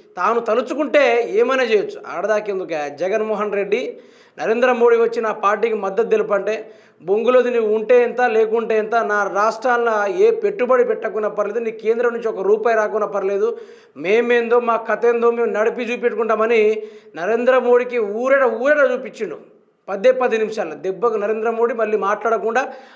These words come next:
ఆడ నుంచి స్పెషల్ ఫ్లైట్లు వేసుకొని మరి ఢిల్లీకి వచ్చిండు. ఆ తర్వాత ఆయన ఓడిపోయిన తర్వాత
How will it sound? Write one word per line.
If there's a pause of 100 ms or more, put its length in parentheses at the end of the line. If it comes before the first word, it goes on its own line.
ఆడ
నుంచి
స్పెషల్
ఫ్లైట్లు
వేసుకొని
మరి
ఢిల్లీకి
వచ్చిండు. (380)
ఆ
తర్వాత
ఆయన
ఓడిపోయిన
తర్వాత